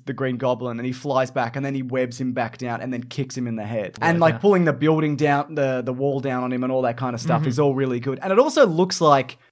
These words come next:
Speaker 1: Peter Parker is really injured. Like, super
Speaker 2: Yeah, right.
Speaker 1: injured. And you don't really get that in any of the other movies.
Speaker 2: Well, he was, 'cause
Speaker 1: That
Speaker 2: the crew
Speaker 1: bomb
Speaker 2: dropped, the
Speaker 1: just
Speaker 2: crew dropped a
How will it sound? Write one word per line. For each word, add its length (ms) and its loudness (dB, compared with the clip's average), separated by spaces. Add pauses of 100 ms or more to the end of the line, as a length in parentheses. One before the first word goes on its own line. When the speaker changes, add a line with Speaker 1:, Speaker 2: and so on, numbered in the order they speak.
Speaker 1:
Peter 220 4
Parker 420 0
is 220 -6
really 720 0
injured. 640 -4 (240)
Like, 200 2
super 600 6
Speaker 2:
Yeah, 240 10
right. 240 8
Speaker 1:
injured. 200 4
And 120 4
you 80 4
don't 160 10
really 240 6
get 320 6
that 260 8
in 120 2
any 200 4
of 100 0
the 100 4
other 180 6
movies. 280 2
Speaker 2:
Well, 100 4
he 100 4
was, 220 4
'cause 120 10
Speaker 1:
That 40 4
Speaker 2:
the 80 4
crew 200 2
Speaker 1:
bomb 260 12
Speaker 2:
dropped, 100 4
the 80 -2
Speaker 1:
just 140 0
Speaker 2:
crew 180 8
dropped 220 6
a 20 2